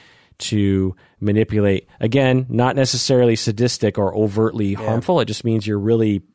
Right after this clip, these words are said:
Speaker 1: you, you scheme ahead of time, you know? Is, does he exhibit that?
Speaker 2: Well, the fact that he's, like, compartmentalized people and, like, he has these rules about what they do, and then he, like, has convinced people over time to be in this cult.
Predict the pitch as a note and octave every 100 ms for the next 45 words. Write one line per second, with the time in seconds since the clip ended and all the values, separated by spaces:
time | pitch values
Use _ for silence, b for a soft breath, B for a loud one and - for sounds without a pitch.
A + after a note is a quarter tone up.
0 | _ G#2 G#2 G#2+ G#2 - - D3 D3+ C3+
1 | G#2+ G2 F2 - _ - G2 A2+ G#2+ F2+
2 | G2 E2+ - - F#2 F2 G2 _ b b
3 | b A2+ G#2+ - A#2 G#2 G#2+ G2+ G2 F#2
4 | G2 F2+ - D#2+ - b b b b b
5 | b - G3 G3 G#3+ G3+ G3 F3 D#3+ C3+
6 | D3 C3+ - _ - D3 D#3 D3 D3 C3+
7 | C#3+ C3 C3 A#2+ - C3 B2 B2 A#2+ A#2+
8 | A#2 A2+ A2+ A2+ A2 A#2 A#2 A2+ A2 G#2+
9 | A#2+ A#2+ A#2 G2+ A2 G#2 G#2 G2+ G2+ A#2+
10 | A#2+ A#2+ B2 A#2 G#2+ A2 G#2+ G#2 G2 _
11 | - G#2 G#2 G2+ - A2 G2+ A#2 A2 -
12 | A#2 - A2 G#2+ G2+ G#2 - G#2+ A2+ A2
13 | G2+ G#2 G2 F#2 - A#2 A2+